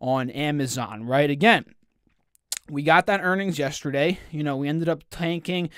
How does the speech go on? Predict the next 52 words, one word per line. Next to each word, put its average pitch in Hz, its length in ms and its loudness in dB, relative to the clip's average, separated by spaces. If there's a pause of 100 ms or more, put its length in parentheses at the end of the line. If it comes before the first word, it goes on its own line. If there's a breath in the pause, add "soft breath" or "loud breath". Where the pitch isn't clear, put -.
(240 loud breath)
um, 127 260 -4
tanking 170 380 -2
from 165 160 -4
about 139 260 0
seventeen 165 560 -2
seventy-five 156 840 0
all 160 200 2
the 196 80 -2
way 208 140 6
down 170 280 2
to 165 40 0
about 143 300 -2
sixteen 170 600 -4
eighteen, 151 580 -4 (300 loud breath)
opening 190 420 2
up 180 180 0
that 165 200 0
ten 156 260 -4
percent, 202 800 -2
right? 156 340 2
I 139 160 0
didn't 196 240 2
know 202 240 4
yesterday. 196 580 0
I 156 100 6
was 160 140 -2
thinking 190 260 -6
to 185 40 -2
myself, 170 480 -2
you 151 80 -8
know, 143 240 -4 (280 loud breath)
"Is 196 200 4
this 196 220 0
going 190 260 -2
to 185 120 -4
hold? 175 420 0
Is 156 120 0
it 160 120 -4
going 165 180 2
to 156 60 -2
continue 170 500 -4
to 160 80 -2
sell 160 380 0
off 147 240 2
tomorrow," 147 520 0
right? 139 300 0
If 135 140 -6
it 135 100 -4
were 170 180 -2
to 190 60 0
sell 180 380 2
off, 170 260 2